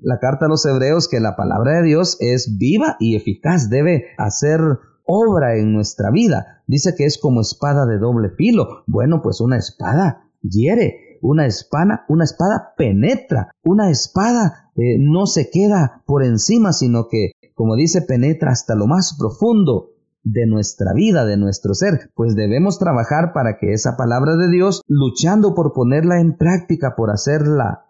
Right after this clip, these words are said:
vida en nuestra vida, pueda hacernos mejores personas,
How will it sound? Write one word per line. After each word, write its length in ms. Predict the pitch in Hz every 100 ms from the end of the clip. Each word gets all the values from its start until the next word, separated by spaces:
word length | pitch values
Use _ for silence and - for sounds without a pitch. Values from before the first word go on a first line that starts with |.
| 110
vida 500 | 123 233 269 175 113
en 160 | 107
nuestra 360 | 110 - 131 147
vida, 540 | 165 151 220 - - _
pueda 520 | 127 139 165 190 175 -
hacernos 560 | 107 - 131 160 170 151
mejores 520 | 113 - 123 147 -
personas, 720 | 104 90 - 202 226 - -